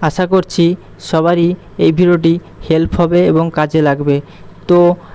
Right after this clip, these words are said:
আজকের মতো এখানেই, ভালো লাগলে লাইক দিয়ে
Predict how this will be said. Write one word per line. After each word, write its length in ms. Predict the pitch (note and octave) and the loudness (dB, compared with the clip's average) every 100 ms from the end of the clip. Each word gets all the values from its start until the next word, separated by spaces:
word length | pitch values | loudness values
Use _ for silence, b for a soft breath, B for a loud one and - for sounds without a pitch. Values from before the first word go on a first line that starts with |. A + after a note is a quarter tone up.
| B - | B -6
আজকের 280 | D#3 - F3+ F3+ | -6 -2 -2 0
মতো 220 | F3+ F3+ F3+ F3+ B - | 0 2 0 -2 B -4
এখানেই, 360 | D#3+ F3+ F3 F3 F3+ B B D3+ | -2 0 0 -2 -4 B B -6
ভালো 180 | D3 D#3+ F3 | -2 0 2
লাগলে 280 | F3 F3 F3 F3+ B B B E3 | 2 2 2 0 B B B -2
লাইক 160 | D3+ D#3+ D#3+ | 0 0 0
দিয়ে 180 | F3 F3 | 2 2